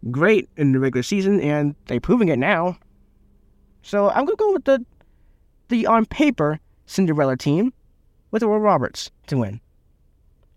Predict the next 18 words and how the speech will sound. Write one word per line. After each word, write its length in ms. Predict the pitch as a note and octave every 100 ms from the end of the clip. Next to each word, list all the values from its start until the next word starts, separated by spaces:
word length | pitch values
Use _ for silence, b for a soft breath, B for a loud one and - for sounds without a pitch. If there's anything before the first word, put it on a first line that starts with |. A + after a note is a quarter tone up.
| _ _ -
And 240 | D#3 D#3
tonight, 480 | C#3 F#3+ G#3 A3+ G3+ _ _ _ _ _
seven 320 | - E3 D#3+
P 200 | E3+ G3+
M, 220 | G3 G3 F#3+ _ _
E 100 | D3+
S 120 | D#3+ -
P 160 | E3+
N, 200 | E3+ E3 -
L 140 | D#3
S 140 | E3+ -
U, 100 | D#3+
Tennessee, 520 | F3 E3 - A#3 A#3 _ _ _ _ _ _ _
going 180 | F3+ F#3
with 100 | E3+
L 120 | C#3
S 160 | A2+ -
U. 180 | -